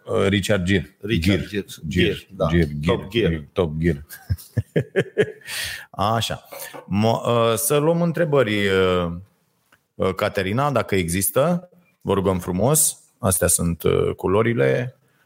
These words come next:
Speaker 1: Uh, și avem, bineînțeles, premiu și de la Cafeneaua Nației, cu cafea, uh, și cu tot ce trebuie. Ia,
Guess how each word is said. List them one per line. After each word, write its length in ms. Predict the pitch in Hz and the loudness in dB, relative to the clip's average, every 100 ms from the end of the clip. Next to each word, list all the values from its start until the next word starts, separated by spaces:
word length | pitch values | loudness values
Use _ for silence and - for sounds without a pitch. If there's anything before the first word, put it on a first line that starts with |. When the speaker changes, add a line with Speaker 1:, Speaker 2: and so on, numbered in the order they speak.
| _ _ | _ _
Speaker 1:
Uh, 220 | - 107 | 0 2
și 460 | 107 - 113 117 113 | 2 0 0 2 4
avem, 280 | 104 101 120 | 2 2 0
bineînțeles, 500 | 113 110 104 110 117 | 0 0 0 2 2
premiu 300 | - 117 113 | 2 0 0
și 100 | 104 | -2
de 80 | 107 | 0
la 260 | 107 90 | 2 0
Cafeneaua 440 | 87 92 95 95 87 | 0 0 0 2 2
Nației, 380 | 95 104 123 123 | 2 2 2 0
cu 140 | 98 | 0
cafea, 560 | 90 87 95 135 151 _ _ - - _ | -2 0 0 0 -2 _ _ -18 -18 _
uh, 340 | - 95 95 95 | -4 0 2 2
și 180 | 92 - | 0 -2
cu 120 | 101 | -2
tot 140 | 95 | 0
ce 140 | 92 87 | 0 -2
trebuie. 480 | 90 98 127 165 - - - | -2 0 0 0 -4 -16 -6
Ia, 240 | - 110 | 0 2